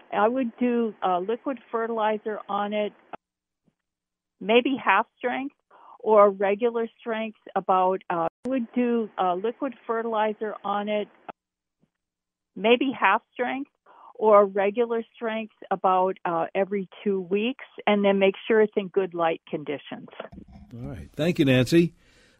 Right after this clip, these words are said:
Speaker 2: Uh, let's see. I know we have to break, but I want to bring in Mark from Andover with, uh, his question. Mark, thank you. What is, uh, your question for Mary Meyer?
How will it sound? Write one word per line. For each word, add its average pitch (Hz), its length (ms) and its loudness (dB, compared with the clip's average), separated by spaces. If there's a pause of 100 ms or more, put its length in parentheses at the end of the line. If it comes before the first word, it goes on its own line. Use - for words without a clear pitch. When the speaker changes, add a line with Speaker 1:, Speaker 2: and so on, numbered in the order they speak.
(120)
Speaker 2:
Uh, 131 120 4
let's 147 180 2
see. 104 320 6
I 98 140 0
know 127 100 0
we 151 140 0
have 131 100 0
to - 80 -4
break, 123 240 2
but 113 140 0
I 117 40 0
want 123 140 2
to 110 60 0
bring 117 180 2
in 107 140 2
Mark 107 340 0
from 101 180 -4
Andover 95 520 -2
with, 92 320 -8
uh, 107 80 -6
his 101 260 -2
question. 101 380 -4
Mark, 120 240 0
thank 143 260 2
you. 156 140 6
What 147 200 4
is, 135 240 0
uh, 147 40 0
your 139 180 2
question 131 360 -2
for 127 120 -4
Mary 120 260 2
Meyer? 110 300 -2